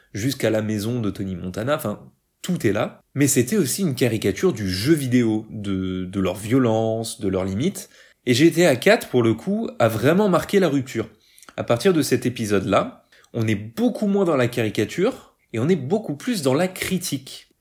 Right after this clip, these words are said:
G T A quatre, c'est le premier épisode dans lequel on n'incarne pas un Américain, d'abord. Alors dit comme ça, ça n'a l'air de rien, mais ça a son importance quand même dans une série qui caricaturait l'Amérique jusque-là.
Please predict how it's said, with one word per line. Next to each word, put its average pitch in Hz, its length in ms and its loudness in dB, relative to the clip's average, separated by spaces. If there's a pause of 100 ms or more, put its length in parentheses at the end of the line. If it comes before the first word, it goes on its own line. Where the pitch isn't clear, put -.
(400)
G 175 220 2
T 175 100 2
A 117 100 4
quatre, 180 360 0 (280)
c'est - 180 -2
le 95 60 -2
premier 180 340 2
épisode 139 360 0
dans 135 100 0
lequel 190 220 0
on 127 140 0
n'incarne 170 720 0
pas 214 100 2
un 156 140 2
Américain, 143 520 0 (100)
d'abord. 90 500 -8
Alors 98 220 -2
dit 160 180 -2
comme 160 200 0
ça, 131 220 2
ça 110 140 -4
n'a 95 140 -2
l'air 95 160 -2
de 95 100 -2
rien, 185 480 -2 (220)
mais 113 140 -2
ça 180 200 4
a 214 40 6
son 226 180 -2
importance 220 540 0
quand 123 100 -4
même 107 180 -2
dans 98 120 0
une 95 160 -2
série 151 440 -2 (460)
qui 196 440 -2
caricaturait 117 640 0
l'Amérique 131 400 0
jusque-là. 95 540 -8